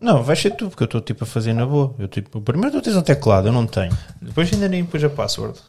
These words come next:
Speaker 1: Depois,
Speaker 2: E agora
Speaker 1: tipo,
Speaker 2: vou ao Maps. E sim, as pessoas estão em casa a ouvir-nos a fazer, eh, uma cena de Nazaré.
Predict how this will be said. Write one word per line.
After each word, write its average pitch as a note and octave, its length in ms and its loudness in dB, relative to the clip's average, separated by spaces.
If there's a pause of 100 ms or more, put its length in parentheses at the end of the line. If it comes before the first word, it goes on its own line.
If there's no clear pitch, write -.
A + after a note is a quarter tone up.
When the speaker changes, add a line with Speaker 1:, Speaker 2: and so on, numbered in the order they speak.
(240)
Speaker 1:
Depois, F3 560 2
Speaker 2:
E - 40 2
agora G#3+ 160 2
Speaker 1:
tipo, G#3+ 120 2
Speaker 2:
vou G3 80 6
ao B2 60 0
Maps. - 420 -6 (720)
E C#3 100 -2
sim, C#3 200 -2
as A#2+ 60 -6
pessoas E3 200 -2
estão D#3 140 -2
em D3 80 0
casa C#3 420 0
a - 60 -6
ouvir-nos C#3 420 0
a C#3+ 40 -2
fazer, C3 520 -4 (260)
eh, B2 460 -8
uma B2+ 180 -10
cena B2 340 -6
de A#2+ 300 -6 (260)
Nazaré. B2+ 600 0